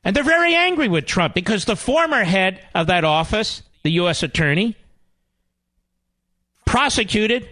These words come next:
Dinesh D'Souza on a nothing burger campaign violation. Sound familiar? For which D'Souza did twenty months in federal prison.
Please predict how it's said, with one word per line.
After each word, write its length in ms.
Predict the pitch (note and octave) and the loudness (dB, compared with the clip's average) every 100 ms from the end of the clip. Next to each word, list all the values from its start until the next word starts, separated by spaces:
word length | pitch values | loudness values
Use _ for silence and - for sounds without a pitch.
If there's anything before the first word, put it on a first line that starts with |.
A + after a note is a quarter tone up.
| - | -2
Dinesh 540 | A3 A#3 B3+ A#3+ - - | 0 2 0 -2 -4 -4
D'Souza 760 | A#3+ - D#4+ F#4 G#3 C#3+ F#3 - - _ _ _ _ _ _ _ _ - | -2 0 0 0 0 -2 -2 -10 -20 _ _ _ _ _ _ _ _ -2
on 140 | A3 | 0
a 100 | A#3 | 2
nothing 460 | A3+ C4+ C#4 D4+ C4 | 2 0 0 -2 0
burger 420 | A#3+ B3 B3+ B3 - - _ _ - | 2 2 0 -4 -12 -20 _ _ -4
campaign 580 | - D4 D4+ B3+ D4 C#4 | 0 0 0 0 0 0
violation. 600 | G#3 G3 E3 D3+ - A#2 | 2 2 2 0 -2 -4
Sound 320 | - A3+ A#3+ | -2 -2 -2
familiar? 500 | B3 A#3 B3+ D4 D#4 - - _ _ _ - | -2 0 0 0 -2 -6 -20 _ _ _ 0
For 120 | B3 | 2
which 380 | B3+ C4 - - - | 2 0 -2 -10 -6
D'Souza 480 | G#3+ - C4+ B3+ B3 | -4 0 0 0 -2
did 240 | G3+ G#3+ | -2 -4
twenty 400 | - C4 F4 F4+ | -2 0 0 0
months 360 | F4+ F#4 A3+ - | 0 -2 -2 -4
in 120 | F#3 | -4
federal 260 | - B3 A#3+ | -2 -2 -2
prison. 340 | A3+ G#3+ G2 | -2 -4 -4